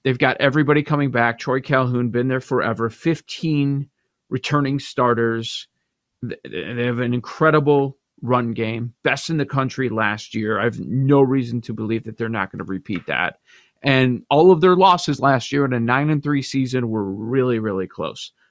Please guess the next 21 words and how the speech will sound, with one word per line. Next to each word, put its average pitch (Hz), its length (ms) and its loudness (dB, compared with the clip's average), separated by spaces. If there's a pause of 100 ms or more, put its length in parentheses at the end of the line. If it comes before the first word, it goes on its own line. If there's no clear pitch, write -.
So 127 360 -2
I 165 100 4
think 170 140 6
they're 131 140 0
gonna 120 120 -2
get 123 140 -4
to 120 80 -6
that 120 160 0
nine-win 123 340 0
mark 117 240 -4
again, 180 400 2 (340)
at 113 120 -4
the 127 100 -2
very 147 380 4
least. 135 340 -2
And, 156 400 0
uh, 156 380 2 (140)
I 143 100 2
think 151 240 -2
they 147 100 0
can, 131 440 0